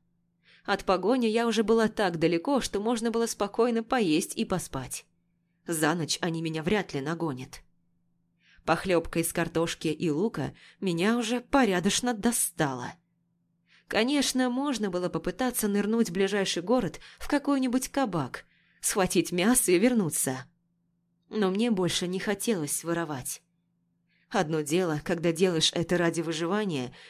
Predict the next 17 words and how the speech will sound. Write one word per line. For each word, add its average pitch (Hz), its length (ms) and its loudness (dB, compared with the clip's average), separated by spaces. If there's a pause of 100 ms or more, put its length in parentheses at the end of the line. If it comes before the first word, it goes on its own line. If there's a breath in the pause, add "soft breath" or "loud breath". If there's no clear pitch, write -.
(100)
и 233 80 -2
совсем 226 400 2
другое, 208 440 2
когда 180 280 0
ради 202 200 2
комфорта. 175 760 -2 (800)
В 190 100 2
этом 165 180 6
случае 160 640 -2 (160 soft breath)
очень 220 340 4
сложно 196 500 0
остановиться. 165 760 -2 (960)
Сначала 208 520 2
шубка 202 640 -2
побогаче, 214 800 -2 (340 loud breath)
потом 320 320 2
колечко, 226 920 0